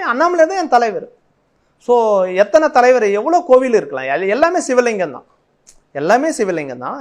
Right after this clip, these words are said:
எல்லாம் ஈஸ்வரன் தான். ஆனா எனக்கு அண்ணாமலையார் மட்டும்தான் எனக்கு தலைவனா தெரியுறாரு. So, அது வந்து ஸ்டார்னா ஒரு ஆள் தான் சார்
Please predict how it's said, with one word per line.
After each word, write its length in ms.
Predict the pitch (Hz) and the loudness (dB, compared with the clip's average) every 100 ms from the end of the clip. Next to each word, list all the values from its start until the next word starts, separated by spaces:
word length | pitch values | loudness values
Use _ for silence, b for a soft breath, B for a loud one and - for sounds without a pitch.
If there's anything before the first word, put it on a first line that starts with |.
| 151 | -8
எல்லாம் 280 | 151 226 254 | -4 -2 -2
ஈஸ்வரன் 440 | 226 - 170 135 | -4 -2 -2 -4
தான். 140 | 127 _ _ _ | -12 _ _ _
ஆனா 140 | 190 330 | -2 -2
எனக்கு 320 | 240 247 247 | 0 0 0
அண்ணாமலையார் 480 | 214 330 392 381 349 | 0 2 2 2 2
மட்டும்தான் 460 | 311 359 359 392 | 0 0 -4 -4
எனக்கு 240 | 320 233 202 | -2 0 2
தலைவனா 300 | 214 214 214 | 2 2 -4
தெரியுறாரு. 440 | 185 147 127 - _ _ _ b b b | -6 -8 -10 -14 _ _ _ b b b
So, 160 | - 208 | 0 2
அது 280 | 180 196 208 | 4 2 0
வந்து 240 | 220 269 285 240 196 175 156 147 147 143 139 131 - | -2 -4 -2 -2 -2 -4 -4 -8 -10 -12 -12 -14 -16
ஸ்டார்னா 520 | - 208 262 247 311 | -2 2 2 2 0
ஒரு 160 | 190 151 | 2 0
ஆள் 140 | 143 | 0
தான் 120 | 135 127 | -6 -14
சார் 220 | - | -18